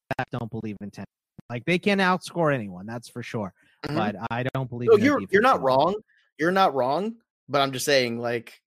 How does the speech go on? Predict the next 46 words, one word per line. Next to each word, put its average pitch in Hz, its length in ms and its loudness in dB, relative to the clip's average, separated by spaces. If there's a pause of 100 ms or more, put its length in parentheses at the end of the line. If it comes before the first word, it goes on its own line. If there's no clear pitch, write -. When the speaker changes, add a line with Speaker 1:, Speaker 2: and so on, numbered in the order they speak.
(140)
Speaker 2:
don't 139 180 -2
be 143 80 -6
shocked 131 400 0
if 117 240 -6
we're, 117 220 -4
we're 123 260 -2
at 110 60 -4
the 98 80 -12
half 123 340 0
there 113 260 0
and 113 80 -4
it's 107 180 -8
like, 98 280 -4 (500)
you 131 140 0
know, 117 180 0 (440)
twenty 147 440 2
twenty, 139 440 0
and 120 160 -6
everyone's 120 240 -4
like, 101 160 -4
"Jeez." 135 360 4
Speaker 1:
Right. 120 280 2 (400)
Speaker 2:
<laughs> - 580 2
Like, 180 260 4
you - 80 -2
know, 156 140 2
just 139 160 -6 (100)
feel 139 100 -2
like 123 180 -2
that 117 240 -4
kind 117 140 -4
of 117 100 -10
thing. 110 120 -8 (440)
All 175 120 4
right, 165 180 2
Bills 202 320 4
and 196 120 0
Patriots, 180 680 -2
last 165 360 -2
one. 156 300 -2
Oh, 143 160 -2
Speaker 1:
Oh. 123 180 4
Speaker 2:
God, 131 240 -2
do 123 80 -4
I 120 80 0
have 139 200 -2